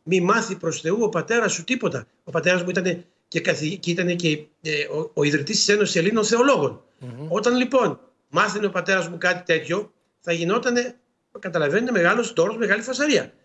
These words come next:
Speaker 2: Μάλιστα.
Speaker 1: Και βέβαια μου λέει, «Σε παρακαλώ, μη μάθει ο πατέρας σου τίποτα, καήκαμε όλοι μας». Και εγώ το κράτησα μέσα στη ζωή μου,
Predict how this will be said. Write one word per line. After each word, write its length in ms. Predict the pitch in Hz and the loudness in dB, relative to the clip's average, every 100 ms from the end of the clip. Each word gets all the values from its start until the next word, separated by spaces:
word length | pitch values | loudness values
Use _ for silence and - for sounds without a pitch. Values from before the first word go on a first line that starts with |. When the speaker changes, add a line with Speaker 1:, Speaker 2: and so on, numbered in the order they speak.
| _ | _
Speaker 2:
Μάλιστα. 200 | - 147 208 | -10 -2 0
Speaker 1:
Και 0 | |
βέβαια 160 | 269 254 | 0 0
μου 60 | |
λέει, 100 | 262 | -2
«Σε 180 | - 277 | 0 -2
παρακαλώ, 440 | - 233 226 240 | -2 -4 0 0
μη 80 | 247 | 0
μάθει 200 | 247 254 | 0 0
ο 40 | 247 | -4
πατέρας 360 | 226 262 240 | -2 0 0
σου 100 | 170 | -2
τίποτα, 500 | 247 247 262 262 - _ - | -6 -2 -2 -2 -4 _ -2
καήκαμε 480 | 208 254 269 269 | -2 0 0 2
όλοι 180 | 277 233 | 4 2
μας». 260 | 156 127 - _ _ _ - | 0 -4 -10 _ _ _ -4
Και 100 | 233 | -2
εγώ 160 | 302 | -2
το 140 | - 254 | -4 0
κράτησα 640 | 233 190 156 160 190 - _ _ _ _ - | 2 2 -2 -2 -2 -6 _ _ _ _ -2
μέσα 300 | 220 247 269 | 0 2 -2
στη 160 | - | -4
ζωή 240 | 190 165 156 | 0 2 2
μου, 260 | 165 208 | -2 -4